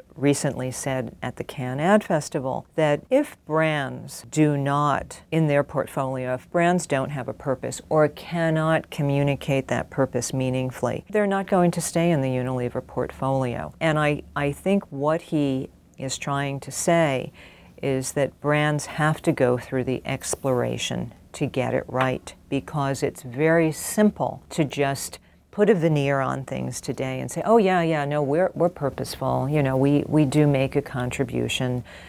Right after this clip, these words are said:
to this, or we make a contribution to that."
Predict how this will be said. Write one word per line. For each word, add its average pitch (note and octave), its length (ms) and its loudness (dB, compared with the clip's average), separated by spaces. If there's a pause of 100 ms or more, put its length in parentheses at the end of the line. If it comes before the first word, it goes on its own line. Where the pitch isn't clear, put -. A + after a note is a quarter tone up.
(160)
to - 160 -2
this, B2 400 -2
or C3 40 2
we C3+ 140 2
make C3 280 -2
a - 20 -12
contribution B2+ 1160 -4
to C#3 160 -6
that." C3+ 340 -2